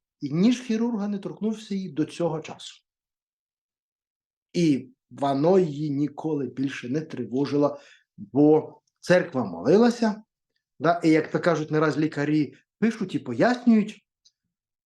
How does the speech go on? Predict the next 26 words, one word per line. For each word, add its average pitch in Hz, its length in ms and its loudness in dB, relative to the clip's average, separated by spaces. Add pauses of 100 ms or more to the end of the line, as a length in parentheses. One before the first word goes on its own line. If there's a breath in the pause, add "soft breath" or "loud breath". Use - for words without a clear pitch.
(840)
а 135 180 0
пацієнт 156 960 0
пояснює 208 1200 -2
зміни 214 680 2
в 190 80 -6
її 151 480 -2
організмі 185 840 -2 (380)
вірою 208 440 4
в 127 260 -18
Бога. - 380 -6 (200)
Так, 240 180 -14
так - 220 -8
пишуть - 360 2
іноді 156 280 2
лікарі 156 540 0 (280 loud breath)
в, 151 340 2
в, 147 240 0
в 127 240 -10
карточках 185 600 0
медичних 151 500 -4
чи 135 140 -12
щось - 320 -12
інше. 233 320 2 (420 soft breath)
Да, 139 220 -2
різні 208 380 4
люди 175 280 2